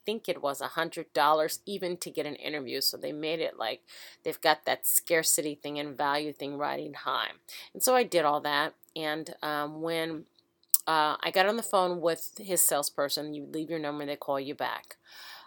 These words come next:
Um, it actually happened to be, like, his, one of his friends from high school, which was really cool. His story is actually really cool. Um, so one of the things they do, of course,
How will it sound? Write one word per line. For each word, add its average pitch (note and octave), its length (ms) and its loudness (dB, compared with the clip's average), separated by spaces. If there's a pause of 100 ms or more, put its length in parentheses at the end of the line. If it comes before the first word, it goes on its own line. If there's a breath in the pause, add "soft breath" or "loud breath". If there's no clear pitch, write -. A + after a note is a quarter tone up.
Um, D3+ 420 4
it F#3 220 0
actually E3 420 4
happened D3+ 440 2
to - 180 -10
be, D3+ 340 -2
like, C#3+ 360 -2
his, D3+ 400 -4
one D#3 140 -2
of D3+ 80 -6
his - 180 -4
friends D3+ 280 -2
from D3+ 140 -8
high D3 160 -4
school, D3 260 -2
which C3+ 160 -8
was - 200 -6
really C#3+ 220 -6
cool. D3 200 -4
His A3 140 2
story C4 280 2
is - 120 0
actually C#3+ 540 -2
really B2+ 380 -10
cool. C3+ 380 -4 (400 loud breath)
Um, E3 300 8
so F3+ 400 8 (600 loud breath)
one F#3+ 240 4
of B3 60 2
the A#3+ 120 4
things F#3+ 340 2
they F#3+ 200 2
do, B3+ 300 2
of G3 160 2
course, D#3 540 2